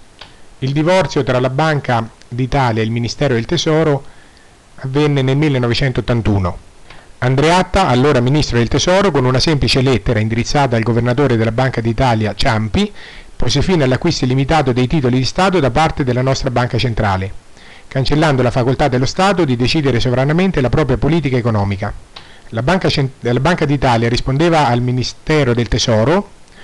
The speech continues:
ed era obbligata a finanziare la spesa pubblica nazionale acquistando i titoli di Stato che l'Italia sovranamente decideva di emettere.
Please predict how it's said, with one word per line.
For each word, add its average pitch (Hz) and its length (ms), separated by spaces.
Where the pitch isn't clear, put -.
ed 127 160
era 165 160
obbligata 156 380
a - 20
finanziare 139 440
la 120 80
spesa 123 280
pubblica 147 360
nazionale 175 600
acquistando 131 600
i 127 60
titoli 123 460
di 139 140
Stato 170 420
che 135 80
l'Italia 131 480
sovranamente 165 720
decideva 127 400
di 120 80
emettere. 104 480